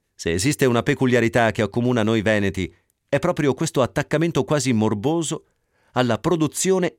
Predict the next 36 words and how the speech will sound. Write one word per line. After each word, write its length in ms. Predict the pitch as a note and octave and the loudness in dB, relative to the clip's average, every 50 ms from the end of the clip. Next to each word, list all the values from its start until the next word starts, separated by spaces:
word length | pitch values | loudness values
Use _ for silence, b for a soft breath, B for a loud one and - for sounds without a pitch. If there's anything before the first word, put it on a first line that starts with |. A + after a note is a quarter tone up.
| _ | _
e 120 | - C3+ C#3 | 0 2 4
ai 160 | C3 B2 A#2+ | 4 4 2
mezzi 320 | A#2+ D#3 E3+ C#3 - C3+ | 2 0 0 0 -2 -2
di 100 | B2 B2 | -2 0
produzione, 720 | - - C3 A#2+ A2 - - - - E2+ D2 C#2 C#2+ C#2 - _ _ _ _ _ _ _ | 0 2 2 0 0 -2 -4 -6 -6 -6 -6 -6 -8 -12 -14 _ _ _ _ _ _ _
non 320 | A2 A#2+ C3 C3 A2 F#2 | 0 2 2 2 2 0
agli 160 | D2+ C#2+ C#2+ D2 | -2 -4 -8 -10
Schei. 440 | - - F#2+ E2+ D#2+ D#2 D2 - - _ _ _ _ b b b b b b b b b b b | -6 -4 -2 -2 -2 -2 -6 -8 -14 _ _ _ _ b b b b b b b b b b b
Per 120 | B2+ B2+ | -2 -2
cui 220 | B2+ - D#3 D3+ D3+ | 0 2 2 4 4
io 140 | C3+ B2+ A#2+ | 4 4 2
credo 320 | - C3 B2+ A#2+ A2 A2+ | 2 2 2 2 2 2
a 40 | G#2 | 2
Giovanni 360 | G2 A#2 A#2 B2 A#2+ A2+ G#2+ | 2 2 0 2 2 2 2
Rana, 360 | G2+ F#2+ F2+ E2 E2 D#2+ D2 - _ _ _ _ _ _ _ | 2 2 0 0 -2 -6 -8 -10 _ _ _ _ _ _ _
il 120 | - C3 A#2 | -4 -4 -2
signore 360 | - B2+ B2+ C3 C3+ B2+ A#2+ | -2 0 0 2 2 2 2
dei 160 | A2 G#2+ A2 | 2 0 2
tortellini 540 | - C3 B2+ - B2+ A#2+ A2+ B2 A#2+ A#2 G#2 | 0 0 0 0 0 0 0 0 0 0 0
partito 420 | - A2 G#2 - - C3 B2+ B2+ | -2 -4 -4 -4 -4 -4 -4 -2
dal 160 | G#2+ G#2+ G2 | -2 0 0
nulla 380 | G2 A2 A#2+ A#2 G#2 F2+ F2+ E2+ | 0 0 0 0 0 0 -2 -2
come 220 | - A2 G#2+ G2+ | -2 0 0 0
garzone 400 | E2+ F#2+ F#2+ F2 D#2+ B2 C3 A#2+ | 0 0 -2 0 0 2 2 2
di 120 | G#2+ F#2+ F2+ | 2 0 -4
fornaio 640 | - F#2+ E2 F#2 G2+ G#2+ G#2+ G2+ F#2+ F2+ E2+ b b b b b b b b b b _ | -4 -4 -4 -2 0 0 0 0 0 -2 -4 b b b b b b b b b b _
e 80 | - F2 | -8 -4
diventato 420 | - G2 G2+ G#2 F#2+ B2+ A#2 - A2+ | -2 -2 -2 0 0 0 0 0 0
la 100 | G#2 G2+ | 0 -2
star 340 | - - - C#3+ B2+ A#2+ | 0 0 2 2 2 2
degli 240 | G#2 G#2 A2 F#2+ F#2+ | 0 0 -2 -2 -2
spot 360 | F2+ - - B2+ A#2 - - | -4 -2 0 0 0 0 0
interpretati 640 | A2+ G2 F#2 G#2 G2 G2+ A2 G#2+ G2+ C3 B2 - C3 | -2 -2 -2 -2 -2 -2 -2 -2 0 0 -2 0 -2
da 120 | A2 G2+ | -2 0
sé 140 | - - C#3 | 0 0 0
medesimo, 640 | B2+ A#2 G#2+ F#2+ G#2+ F#2+ E2+ - - F2 D#2+ D2 | 2 2 2 2 0 0 0 -2 -6 -6 -8 -8